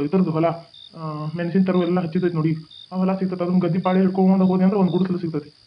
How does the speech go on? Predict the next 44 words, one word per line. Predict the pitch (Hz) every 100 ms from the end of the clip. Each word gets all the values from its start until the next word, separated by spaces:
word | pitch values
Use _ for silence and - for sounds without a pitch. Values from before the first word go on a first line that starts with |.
| _ 180
ಆ |
ಗುಡಿಸಲು | 165 175 202
ಬಾಜುಕನ | 185 170 185 220 226 214 - -
ಒಂದ್ | 190 185
ಎಮ್ಮೆ | 175 190
ಹಕ್ಕಿ | 185 185
ಐತಿ, | 180 277
ಒಂದ್ | 202 180
ಗುಡಿಸಲು | 170 180
ಐತಿ. | 156 185 277 - _ -
ಆ | 180
ಗುಡಿಸಲ್ದಾಗ | 170 185 185 220
ನಿಮ್ಮ | 247 180
ಅವ್ವ | 170
ನಿಮ್ಮ | 165
ಅಪ್ಪ | 160 156
ಅದಾರ. | 135 - - - - _ -
ಹೌದ್ರಿ | 202 202
ಅಣ್ಣಾರ, | 196 196 190
ನಿಮ್ಮಿಂದ | - - 196 196 202
ಭಾಳ | 185 196 202
ಉಪಕಾರ | 202 - 202 196
ಐತ್ರಿ. | 180 - 196 - - - 220
ನಮ್ಮ | 208
ಅಪ್ಪ | 202 214
ನಮ್ಮ | 214 208 202
ಅವ್ಗ | 202 220
ಆಶ್ರಯ | 202 202 214
ಕೊಟ್ಟಾರ, | 202 202 - 277 - - - -
ನನಗ | 214 208 226 - - -
ಎರಡನೇ | 214 214 202
ಅನ್ನ | 214 208 208
ಆದಂಗ | 196 202 196
ಆದ್ರಿ. | 196 196 196 - - - 208
ನಾ | 208
ಬರ್ತೇನ್ರಿ, | 208 202 214 202 196 - 214
ನಿಮ್ | 220 214
ಮ್ಯಾಲ | 208 208 208 - - _ 202
ನಮ್ | 202
ಋಣ | 190 196 190
ಇದ್ದೇ | 170 202
ಇರ್ತೈತಿ. | 196 - - - -
ಬರ್ತೇನ್ರಿ | 226 196 226 208 202
ಅಣ್ಣಾರ. | 185